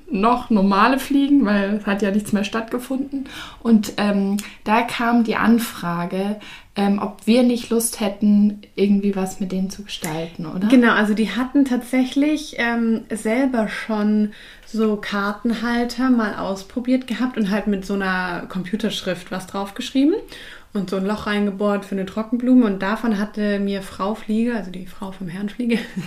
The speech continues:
Speaker 2: <laughs> ähm, die ein Bild geschickt und gemeint, "Hey, mein Mann macht das. Sowas könntest du dir vorstellen,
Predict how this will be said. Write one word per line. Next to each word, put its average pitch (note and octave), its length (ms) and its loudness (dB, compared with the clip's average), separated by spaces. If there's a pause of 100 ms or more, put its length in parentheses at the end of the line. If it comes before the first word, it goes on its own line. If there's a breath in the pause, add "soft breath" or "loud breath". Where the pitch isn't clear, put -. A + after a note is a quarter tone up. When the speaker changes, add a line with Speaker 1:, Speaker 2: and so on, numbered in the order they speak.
(160)
Speaker 2:
<laughs> - 460 -8
ähm, F#3+ 560 0
die F#3 340 -4
ein F#3+ 160 -2
Bild B3+ 240 4
geschickt - 440 -6 (360 loud breath)
und G#3 180 2
gemeint, G#3+ 340 2
"Hey, A#3 360 4 (140)
mein G#3 200 2
Mann G3 220 0
macht B3 320 -2
das. C#4 300 0 (920)
Sowas A#3 340 -2
könntest A3 280 2
du G#3+ 40 0
dir G#3 120 2
vorstellen, G#3 640 0